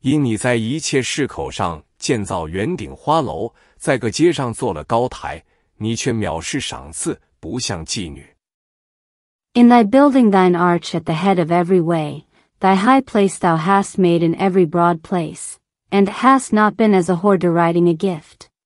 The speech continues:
Speaker 1: 唉，你这行淫的妻阿，宁肯接外人，不接丈夫。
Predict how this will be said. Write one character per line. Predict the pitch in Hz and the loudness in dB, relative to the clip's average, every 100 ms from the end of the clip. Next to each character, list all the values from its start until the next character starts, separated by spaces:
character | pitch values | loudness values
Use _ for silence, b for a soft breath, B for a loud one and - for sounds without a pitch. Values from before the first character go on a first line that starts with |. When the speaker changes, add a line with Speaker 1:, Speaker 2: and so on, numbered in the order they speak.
| _ _ _ _ _ _ _ _ _ _ | _ _ _ _ _ _ _ _ _ _
Speaker 1:
唉， | 90 85 71 - - _ _ - | -12 -12 -14 -18 -20 _ _ -6
你 | 110 120 | -2 -2
这 | 147 123 | -2 -4
行 | 113 127 | -4 -6
淫 | 104 113 | -4 -4
的 | 110 | -6
妻 | 80 - 131 139 | -6 -6 -2 0
阿， | 131 120 _ _ - | 0 -4 _ _ -4
宁 | 170 202 | 0 0
肯 | 147 110 | -2 -6
接 | 101 170 | -2 -2
外 | 175 160 | 0 -2
人， | 87 76 85 _ - | -4 -10 -14 _ -14
不 | 85 | -10
接 | 104 98 | -6 -4
丈 | 180 101 71 | -4 -6 -14
夫。 | - _ | -20 _